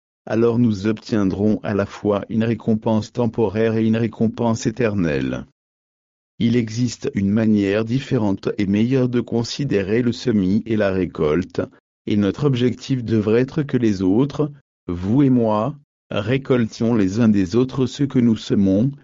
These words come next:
et pas seulement que nous récoltions lors du jugement. Je partage ma chambre avec Monsieur Hook. Vous avez entendu l'histoire de ma fille qui a supprimé son message.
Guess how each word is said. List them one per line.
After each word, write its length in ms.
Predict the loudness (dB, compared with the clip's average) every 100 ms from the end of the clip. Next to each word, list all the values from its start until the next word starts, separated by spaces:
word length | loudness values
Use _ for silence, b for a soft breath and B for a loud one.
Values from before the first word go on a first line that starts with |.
| B _ _
et 100 | -4
pas 200 | -2 -2
seulement 500 | -2 0 2 4 4
que 120 | 4 2
nous 200 | 4 4
récoltions 840 | 0 0 0 0 -2 -4 0 2
lors 260 | 2 0 0
du 160 | -2
jugement. 580 | -2 -4 -2 -2 -2 -4 -12 _ _ _ _ _ _ _ _ -12
Je 160 | -6
partage 580 | -4 -4 -6 -2 -2 0
ma 180 | 0 -2
chambre 360 | -2 0 0 0
avec 320 | -2 -4 -2
Monsieur 380 | -2 -2 -2 0
Hook. 500 | 0 -2 -10 -20 _ _ _
Vous 320 | -6 -2 0 2
avez 280 | 2 2
entendu 540 | 2 0 0 0 2 0
l'histoire 600 | 0 -4 -4 0 0 2
de 100 | 2
ma 180 | 2 -2
fille 300 | -4 -6 -2
qui 180 | -2
a 60 | -2
supprimé 600 | -2 -6 -4 -2 2 0
son 200 | 2 2
message. 800 | 4 2 0 -2 0 -2 -4 -6